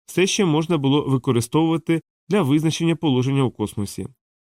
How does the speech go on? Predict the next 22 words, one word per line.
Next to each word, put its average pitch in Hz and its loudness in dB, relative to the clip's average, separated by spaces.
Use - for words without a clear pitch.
тоді 143 0
як 127 2
друга 165 2
група — 120 -2
Нептун, 131 -2
Сатурн, 123 -2
Земля 127 0
та 143 2
решта 127 0
астероїдів — 151 0
перестала 165 2
виконувати 131 0
роль 156 0
навігаційних 151 0
маркерів. 95 -6
Перша 139 0
група 139 0
орієнтирів 139 0
рухається 175 0
в 131 2
напрямку 147 0
другої, 131 0